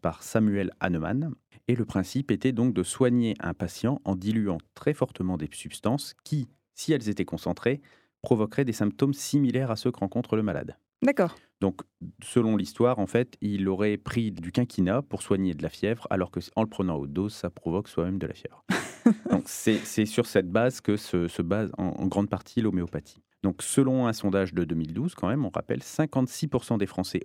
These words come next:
Speaker 1: ont recours à l'homéopathie et trente-six pour cent sont des utilisateurs réguliers. C'est pas du tout la même chose dans les autres pays européens où l'homéopathie est vraiment, euh, anecdotique. Donc, les principes de base de cette méthode,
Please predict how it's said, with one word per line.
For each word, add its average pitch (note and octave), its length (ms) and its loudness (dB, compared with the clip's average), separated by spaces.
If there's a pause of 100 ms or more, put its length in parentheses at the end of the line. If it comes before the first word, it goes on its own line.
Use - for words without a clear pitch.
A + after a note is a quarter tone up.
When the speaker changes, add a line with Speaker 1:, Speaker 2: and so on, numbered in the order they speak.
Speaker 1:
ont C#3 100 4
recours A#2 360 0
à F2+ 40 2
l'homéopathie D#2+ 720 -2
et - 80 -6
trente-six - 360 -6
pour - 160 -8
cent A#2+ 140 -2
sont - 180 -6
des F#2 220 -4
utilisateurs F#2+ 800 -4 (140)
réguliers. G#2+ 420 -2 (380)
C'est - 200 -6
pas G#2 220 -4
du G2+ 180 -10
tout A2+ 220 -6
la F2 200 -2
même F2 200 0
chose A2 240 -4
dans E2+ 100 -4
les E2+ 100 0
autres F#2+ 160 -2
pays F#2 200 -4
européens F2 500 -4
où G2 220 -4
l'homéopathie E2 680 -4
est F#2 80 -4
vraiment, F2 420 -2 (400)
euh, C#2 280 -4 (100)
anecdotique. F2+ 640 -4 (160)
Donc, F#2+ 160 2
les A#2 80 4
principes C3 340 0
de G#2+ 100 6
base G#2 220 2
de E2+ 120 0
cette - 300 -4
méthode, G2+ 500 0